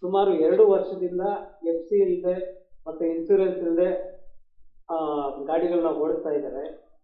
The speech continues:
ಇದು ಯಾವುದೇ ತರಹದ ಸಮಸ್ಯೆಗಳು, ಎಕ್ಸಾಂಪಲ್ ಏನು ಹೇಳ್ಬೋದು ಅಂದ್ರೆ, ಈಗ ಒಂದು ಆಕ್ಸಿಡೆಂಟ್ ಆಗ್ಬೋದು. ಆಕ್ಸಿಡೆಂಟ್ ಆದಾಗ ಈಗ ಸರ್ಕಾರಿ ವಾಹನಗಳ ಚಾಲಕರು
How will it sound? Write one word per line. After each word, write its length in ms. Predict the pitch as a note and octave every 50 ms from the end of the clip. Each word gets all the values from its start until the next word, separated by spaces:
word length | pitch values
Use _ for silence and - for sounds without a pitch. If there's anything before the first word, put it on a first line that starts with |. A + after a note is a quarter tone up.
| _ - -
ಇದು 120 | D#3 E3+
ಯಾವುದೇ 600 | E3 E3 D3+ C#3+ D3 E3+ F3+ F#3+ F#3+ G3 G3 G3
ತರಹದ 760 | G3 G3 F3+ F3 F3 E3+ E3 E3+ F3 F3+ F#3 F#3 F3+ F3+ - - - - - - _ - -
ಸಮಸ್ಯೆಗಳು, 920 | - D#3+ E3 F#3 F#3 F3 F#3 F#3 E3 E3 E3 E3 E3 E3+ E3 E3 - - - - D#3
ಎಕ್ಸಾಂಪಲ್ 500 | D#3 D3+ D#3 E3 E3+ E3 D#3+ D#3 D3+ D#3
ಏನು 200 | D#3 D#3 D#3 D#3
ಹೇಳ್ಬೋದು 480 | D3+ D3 D3 D3 D3 C#3+ C#3 C3+ C3+
ಅಂದ್ರೆ, 560 | C3 B2+ C3+ C#3 C#3+ - - - - - - - - - - - -
ಈಗ 160 | D3+ D3+ E3 E3 D#3+ E3 D#3+ D#3+ D#3+
ಒಂದು 200 | D#3+ E3 E3 E3
ಆಕ್ಸಿಡೆಂಟ್ 440 | E3 E3+ F3+ - - G3 F#3 E3+ -
ಆಗ್ಬೋದು. 720 | D#3 D#3 D#3 C#3+ D3 C3+ B2 B2+ - C3+ - - - - - _ _ _ _ _ _ - - - C3
ಆಕ್ಸಿಡೆಂಟ್ 400 | C#3+ F3 E3+ - G3+ G3+ F#3+ -
ಆದಾಗ 580 | F#3 F3 F3+ F3+ F3+ G3 G3+ F3+ - - - D3+ D#3+
ಈಗ 260 | E3 E3 D#3+ D#3 D#3 D#3 D#3 D3+ D3+ D3+ D3 C#3+ - - - - - -
ಸರ್ಕಾರಿ 680 | D#3+ D#3+ D#3 D#3+ F#3 F3+ F#3 F#3 F3+ F3+ F3+ F3 D3
ವಾಹನಗಳ 680 | C3+ C3+ D3+ D#3+ F3 F3+ F3 E3 E3 D#3+ E3 E3+ E3+ E3+ -
ಚಾಲಕರು 840 | D#3 D#3 E3+ F3 F3 E3+ E3 D#3+ D3+ E3+ F3 F3+ F3+ F3+ - -